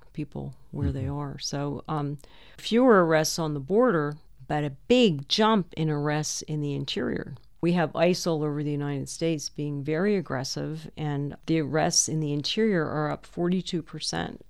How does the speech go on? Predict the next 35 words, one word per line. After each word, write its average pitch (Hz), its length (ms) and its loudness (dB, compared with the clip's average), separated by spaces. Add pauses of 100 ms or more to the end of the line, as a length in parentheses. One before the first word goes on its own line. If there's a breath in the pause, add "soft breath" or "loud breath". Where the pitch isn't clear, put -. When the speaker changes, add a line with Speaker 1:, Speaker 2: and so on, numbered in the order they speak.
(160)
Speaker 1:
since - 580 -6 (280 soft breath)
Trump - 460 -6
came 151 280 -6
into 151 220 -8
power. 147 540 -8 (420 soft breath)
And 156 120 -2
we've 165 180 2
been 165 120 0
seeing 170 260 2
a 151 60 2
lot 151 220 2
of 151 100 0
these 220 240 0
cases 156 440 -2
in 147 140 0
the 147 100 0
news. 185 300 2
They're 170 140 -2
the 185 100 -6
kind 254 240 2
of 240 120 -6
people 233 300 0
that 165 140 -2
I 165 40 0
wrote 185 260 0
about 143 260 -4
in 147 80 -6
my 143 180 -6
book. 190 300 -6 (800 soft breath)
Men 170 200 6
and 208 180 8
women 165 260 4
who've 170 220 0
been 151 180 0
here 160 480 -2